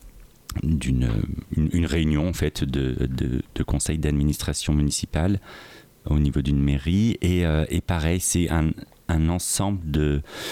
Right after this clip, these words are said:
de choses qui essayent d'avancer, qui essayent justement là de, de proposer des règles, de proposer quelque chose et qui n'y arrivent pas, et qui n'y arrivent pas. Et c'est,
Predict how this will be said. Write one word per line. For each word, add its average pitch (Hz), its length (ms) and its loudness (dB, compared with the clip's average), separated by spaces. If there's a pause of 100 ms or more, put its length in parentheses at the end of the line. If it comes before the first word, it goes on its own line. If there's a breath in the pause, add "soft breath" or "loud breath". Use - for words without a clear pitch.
(360 loud breath)
de 92 100 2
choses 110 320 0
qui 92 200 0
essayent 107 440 0
d'avancer, 95 520 0
qui - 160 -2
essayent 113 340 0
justement 85 500 0
là 82 240 2
de, 76 380 0 (880 loud breath)
de 85 260 0
proposer 76 480 0
des 76 140 2
règles, 80 300 0
de 76 80 0
proposer 78 480 -2
quelque - 200 -4
chose 92 240 0
et 73 100 0
qui - 200 -2
n'y 85 180 4
arrivent 76 340 -2 (100)
pas, 78 240 -4
et 76 60 -4
qui - 120 -4
n'y 76 120 4
arrivent 71 260 0
pas. 78 300 0
Et 73 100 0
c'est, 73 340 -2